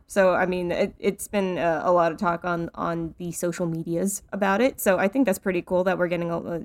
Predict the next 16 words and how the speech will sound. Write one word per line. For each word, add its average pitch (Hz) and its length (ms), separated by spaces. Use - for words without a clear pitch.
seeing 190 240
a 180 40
lot 170 200
more 170 120
representation 160 1000
going 175 180
on 165 280
in 160 300
shows, 160 420
the 175 80
more 170 240
and 160 140
more. 156 400
And, 151 480
uh, - 100
yeah, 247 240